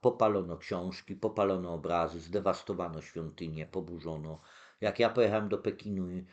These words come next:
w osiemdziesiątym drugim roku, to proszę sobie wyobrazić, w tym pałacu letnim tak zwanym, prawda, yy, słynnym,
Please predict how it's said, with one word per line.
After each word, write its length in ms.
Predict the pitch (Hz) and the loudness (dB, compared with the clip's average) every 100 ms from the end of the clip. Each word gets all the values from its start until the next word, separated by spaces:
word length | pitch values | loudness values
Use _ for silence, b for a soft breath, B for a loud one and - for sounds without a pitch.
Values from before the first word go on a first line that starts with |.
| b b | b b
w 140 | 92 92 | -4 -2
osiemdziesiątym 560 | 92 113 107 98 104 | 0 -2 -4 -4 -2
drugim 320 | 95 92 92 90 | -2 -2 -2 -2
roku, 440 | 80 - 98 110 - _ _ _ | -4 -6 -10 -10 -16 _ _ _
to 100 | 98 | -8
proszę 140 | 98 | -6
sobie 160 | 98 110 | 0 2
wyobrazić, 560 | 95 104 101 92 92 | 6 6 6 4 -10
w 60 | - | -8
tym 240 | 95 87 | -6 -4
pałacu 440 | 90 101 101 101 110 | 4 6 6 4 2
letnim 720 | 107 120 117 - 90 80 71 | 6 8 6 -2 -6 -6 -6
tak 240 | 90 82 | -2 -2
zwanym, 560 | - 82 76 69 76 82 | -2 -2 -2 -4 -10 -10
prawda, 640 | 90 85 76 - 92 120 139 _ _ _ _ _ _ - | -6 -6 -6 -6 -8 -8 -14 _ _ _ _ _ _ -4
yy, 1160 | 90 87 87 87 87 82 82 82 80 80 80 | 0 2 4 2 2 0 0 0 0 -2 -4
słynnym, 840 | - - 120 117 92 87 87 87 | -4 2 6 6 4 -2 -4 -6